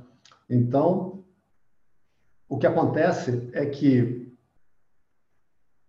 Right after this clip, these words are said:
a imensa maioria das pessoas sequer desconfia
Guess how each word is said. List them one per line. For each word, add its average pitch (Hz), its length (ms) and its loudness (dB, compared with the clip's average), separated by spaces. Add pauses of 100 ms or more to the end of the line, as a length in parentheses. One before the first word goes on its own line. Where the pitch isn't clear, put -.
(440)
a 175 80 0
imensa 214 560 6
maioria 151 400 2
das 151 140 -2
pessoas 170 480 -2
sequer 185 540 -2
desconfia 175 1000 -4